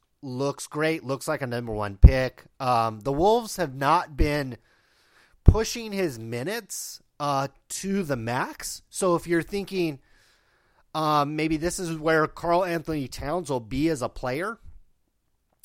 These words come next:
I think you could project him out a little higher. Um, I think he can be a little bit more dynamic. I think he can be a little bit more selfish, probably, at some point in his career. He'll get a little more selfish.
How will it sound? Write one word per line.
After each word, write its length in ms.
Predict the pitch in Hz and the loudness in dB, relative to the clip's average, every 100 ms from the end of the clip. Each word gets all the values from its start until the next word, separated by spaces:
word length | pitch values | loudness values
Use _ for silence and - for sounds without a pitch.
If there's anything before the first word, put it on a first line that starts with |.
| - | -10
I 60 | |
think 200 | 190 220 | -6 -4
you 100 | 262 | -4
could 260 | 269 - - | -2 -4 -2
project 500 | 175 139 151 165 - | -4 -2 -2 -2 0
him 100 | 170 | 2
out 200 | 165 170 | 4 4
a 60 | |
little 240 | 131 123 160 | 2 -2 -2
higher. 520 | - 123 143 208 240 _ _ _ _ | 0 0 2 0 -6 _ _ _ _
Um, 560 | 139 139 135 127 120 113 | -2 2 4 4 2 -2
I 100 | 143 | -6
think 220 | 202 190 | -6 -6
he 120 | 180 | -8
can 260 | - 147 113 | -4 -6 -4
be 280 | 123 143 156 | -2 2 2
a 80 | |
little 300 | 123 147 202 | 2 4 4
bit 180 | 190 190 | 2 -2
more 240 | 143 135 123 | -2 -2 0
dynamic. 600 | 107 107 147 226 214 - | -2 -2 -2 -2 -6 -6
I 100 | 131 | -8
think 220 | 131 156 | -6 -8
he 120 | 156 156 | -8 -8
can 200 | 127 104 | -8 -4
be 380 | 135 143 131 - _ _ _ _ - - | -2 0 -2 -8 _ _ _ _ -20 -4
a 100 | 151 | 0
little 300 | 156 190 190 | 4 4 4
bit 220 | 175 165 | 2 0
more 440 | 151 160 160 147 | 2 4 6 4
selfish, 720 | 135 - 156 214 - 277 - - | 2 -4 -2 -2 -2 -6 -6 -8
probably, 540 | - 247 262 269 269 - | -2 0 0 -4 -6 -6
at 160 | 165 | -6
some 240 | - 208 202 | -4 -6 -2
point 360 | 190 196 185 | -2 -2 -6
in 140 | 156 151 | -8 -8
his 160 | 143 | -8
career. 540 | - 123 113 123 175 185 | -8 -8 -4 -4 -4 -4
He'll 140 | 156 | -4
get 200 | 123 135 | -2 -2
a 60 | 120 | -2
little 320 | 104 139 196 | -2 0 0
more 200 | 180 165 | 2 0
selfish. 680 | - 156 170 185 214 202 - | 0 -2 -2 -2 -2 -4 -8